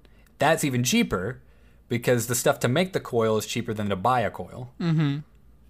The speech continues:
Speaker 1: So that's, but that's even more work, more maintenance.
Speaker 2: <laughs>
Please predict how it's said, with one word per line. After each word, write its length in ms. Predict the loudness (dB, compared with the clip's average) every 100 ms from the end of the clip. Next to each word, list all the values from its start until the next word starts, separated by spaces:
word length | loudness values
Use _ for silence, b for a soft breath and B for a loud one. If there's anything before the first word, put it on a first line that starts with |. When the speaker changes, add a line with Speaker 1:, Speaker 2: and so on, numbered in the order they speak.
| -14
Speaker 1:
So 140 | -8 0
that's, 320 | 2 0 -2
but 120 | 0
that's 280 | 2 2 -2
even 240 | -4 -2
more 360 | 0 2 4 2
work, 400 | 0 -6 -14 -20 -20 -8
more 200 | -2 0
maintenance. 520 | 2 0 2 0 0
Speaker 2:
<laughs> 260 | -4 -4